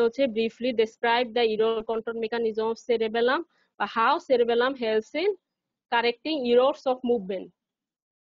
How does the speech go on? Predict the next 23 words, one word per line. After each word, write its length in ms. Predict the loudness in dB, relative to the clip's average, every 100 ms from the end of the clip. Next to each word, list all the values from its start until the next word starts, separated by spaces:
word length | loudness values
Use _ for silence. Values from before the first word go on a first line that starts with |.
| _ _ _ _ _ _
এটা 140 | -2 0 2
দুই 120 | 2 2
ভাবে 180 | 4 2
আসতে 200 | 2 -4 -2
পারে, 160 | -2 -2 0
হয় 220 | 4 4 4
হচ্ছে 200 | 2 0 4
describe 380 | 2 4 0 2 2
করো 140 | 2 4
error 160 | 2 2
control 260 | 2 0 2 2
mechanism 460 | 4 2 4 4 2 2
cerebellum 500 | 4 4 4 2 2 4
বা 100 | 2 2 0
cerebellum, 500 | 2 2 -2 -6 -6 -12 _ _ _ _
how 140 | 2 2 2
cerebellum 460 | 4 6 6 4 2 0
helps 280 | 2 0 -4
in 80 | -8 -2
correcting 500 | 0 0 0 2 2 2 _ _ 0
error 280 | 6 6 8 6
of 80 | 4 -10 _ _ 2
movement, 420 | 2 2 -4